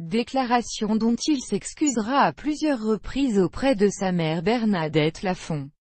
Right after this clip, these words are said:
Quelques mois plus tard, lors d'une émission spéciale,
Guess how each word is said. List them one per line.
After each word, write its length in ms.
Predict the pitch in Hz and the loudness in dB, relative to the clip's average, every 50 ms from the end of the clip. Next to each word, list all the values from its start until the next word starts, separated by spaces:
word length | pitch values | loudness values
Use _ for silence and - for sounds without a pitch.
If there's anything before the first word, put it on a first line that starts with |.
| _ _ _ _ | _ _ _ _
Quelques 300 | - 294 302 285 - - | 0 0 0 0 2 4
mois 300 | 220 190 185 208 262 311 | 6 6 8 8 6 4
plus 220 | 311 - - 208 - | 4 0 -8 -8 -4
tard, 500 | - 175 151 139 131 131 127 - - _ _ _ | -2 0 0 0 0 -2 -4 -8 -14 _ _ _
lors 360 | - 214 226 262 277 262 240 | 0 4 4 4 4 4 2
d'une 240 | 165 180 175 175 190 | 2 2 2 4 4
émission 520 | 226 262 254 240 233 202 - - - 240 226 | 4 4 4 4 4 2 -2 -4 -4 -4 -4
spéciale, 760 | - - - 226 202 - - - 185 151 139 139 139 135 131 | -4 -2 0 0 0 0 -2 -2 -2 0 0 0 -2 -4 -6